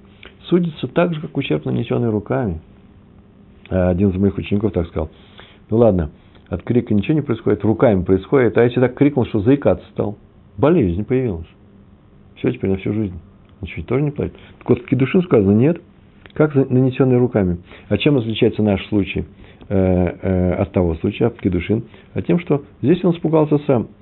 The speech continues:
в то время как мог не поддаваться страху. Так написал Раши, ни больше, ни меньше. Пятый случай. Вега инка. Есть у нас ещё такая барайта.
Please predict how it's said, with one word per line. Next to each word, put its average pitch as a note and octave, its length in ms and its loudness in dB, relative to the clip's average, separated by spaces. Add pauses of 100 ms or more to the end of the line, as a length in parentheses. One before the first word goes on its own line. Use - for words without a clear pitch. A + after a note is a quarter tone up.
(420)
в - 40 -20
то A2 60 0
время A#2+ 160 4
как A2+ 220 0
мог A#2+ 220 0 (120)
не A#2+ 220 2
поддаваться G2 720 2 (200)
страху. F2 320 -2 (220)
Так E3+ 200 0
написал D3 300 2
Раши, G#2 280 -2 (240)
ни G2 100 0
больше, F2+ 320 0
ни E2 80 -2
меньше. D2 240 -8 (1120)
Пятый G2+ 380 4
случай. C3 400 -2 (240)
Вега C3 300 4
инка. G2 520 0 (140)
Есть D#3+ 200 2
у D#3 40 4
нас D3+ 80 0
ещё C#3+ 160 0
такая F#2 240 -2
барайта. F2+ 460 2